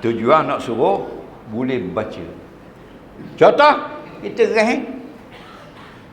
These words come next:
Tadi kita buka puasa, makan pedas-pedas, nasi kabur apa semua, faham? Lepas tu nak mayang garik, nak kata, "Iya kan nak budu, butir lada lekat tekau."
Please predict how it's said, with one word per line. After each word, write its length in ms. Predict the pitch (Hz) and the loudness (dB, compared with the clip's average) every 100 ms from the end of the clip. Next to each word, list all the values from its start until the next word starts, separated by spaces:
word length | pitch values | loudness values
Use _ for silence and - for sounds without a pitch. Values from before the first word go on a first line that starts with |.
| - - - | -20 -20 2
Tadi 340 | 139 151 233 | 2 4 0
kita 240 | 175 175 165 | -2 -2 -2
buka 240 | 147 170 | -2 -2
puasa, 320 | 131 131 185 | 0 2 4
makan 480 | 214 170 - 165 139 | 4 4 4 2 4
pedas-pedas, 560 | 131 123 101 123 123 117 | 2 2 2 2 2 -4
nasi 160 | 151 | -8
kabur 400 | - 123 127 123 | 2 2 2 0
apa 120 | 113 113 | 0 -2
semua, 240 | 104 120 | -4 -4
faham? 240 | 123 147 110 - - - - - | 2 2 2 -6 -16 -20 -20 -2
Lepas 100 | 110 - | 0 2
tu 80 | 196 | 0
nak 160 | 208 139 | 0 2
mayang 340 | 131 135 135 | 0 2 0
garik, 400 | 147 220 233 - 123 | 0 0 0 -4 -4
nak 160 | 139 - | -4 0
kata, 260 | 143 - | 0 0
"Iya 720 | 156 147 156 151 156 147 143 | -4 -2 -2 4 6 6 6
kan 160 | 151 143 | 4 4
nak 260 | 147 127 | 2 -2
budu, 240 | 127 127 196 | -4 -2 -2
butir 300 | 151 - 143 | -2 -2 4
lada 240 | 139 127 | 4 4
lekat 400 | 120 95 104 - | 0 0 -2 -4
tekau." 380 | 90 - 80 - | -8 -10 -12 -14